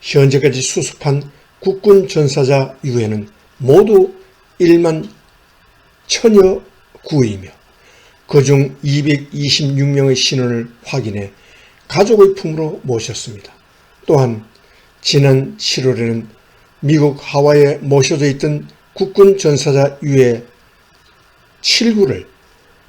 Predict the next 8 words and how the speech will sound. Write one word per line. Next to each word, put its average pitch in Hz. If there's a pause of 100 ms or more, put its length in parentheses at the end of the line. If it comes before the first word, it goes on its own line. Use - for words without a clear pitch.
국내로 139
봉환하는 127
등 123 (500)
호국 214 (180)
영우에 180
대한 135 (520)
국가 139
차원의 123